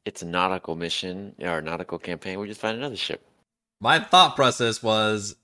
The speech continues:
Speaker 2: so I'm trying to think of another, like, game that does this or video game, but, like, I, I, it's a kind of a classic trope where, like, at the end of your first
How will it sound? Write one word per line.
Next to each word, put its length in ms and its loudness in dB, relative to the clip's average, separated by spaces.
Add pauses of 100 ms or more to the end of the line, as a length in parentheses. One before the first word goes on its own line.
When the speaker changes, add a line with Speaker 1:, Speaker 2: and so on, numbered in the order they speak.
(100)
Speaker 2:
so 560 6 (2750)
I'm 80 -20
trying 140 -2
to 40 -2
think 120 -2
of 180 -4
another, 580 -4 (300)
like, 320 -12
game 320 -4
that 120 -12
does 180 -6
this 140 -10
or 60 -10
video 220 -8
game, 320 -12
but, 140 -14
like, 420 -10 (1400)
I, 100 -2 (100)
I, 140 0
it's 160 -2
a 40 -4
kind 160 2
of 60 0
a 20 -20
classic 240 4
trope 200 2
where, 100 2
like, 200 2
at 180 2
the 200 -4
end 320 2
of 140 0
your 180 0
first 840 -2